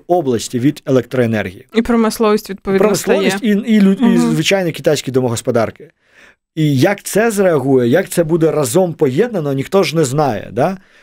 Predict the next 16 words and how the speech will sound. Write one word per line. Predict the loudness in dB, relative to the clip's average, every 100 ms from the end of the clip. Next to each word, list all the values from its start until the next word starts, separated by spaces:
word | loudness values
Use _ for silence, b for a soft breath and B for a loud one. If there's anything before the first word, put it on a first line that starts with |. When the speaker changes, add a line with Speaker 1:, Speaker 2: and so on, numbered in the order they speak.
| -6
Speaker 1:
От | -4
китайці | 0 0 0 -2
почали | 0 0 2
гратися | 2 0 -2 0 2
в | 0 0 2 2 0 -2
те, | -2
що | 0 0
вони | 0 0 -2 b b b _ _ _ _ _ _ _ _ -4
зупинили | -2 0 2 4 2
вугілля | 2 0 0 -2 -2
своє, | -6 -6 -6 -2
да? | 0 0 -4 _ _ _ _
Спричинили | -14 -6 -2 0 2 2
цим | 0 -2
економічну | 0 0 0 0 -2
кризу, | 0 -2 -2 -6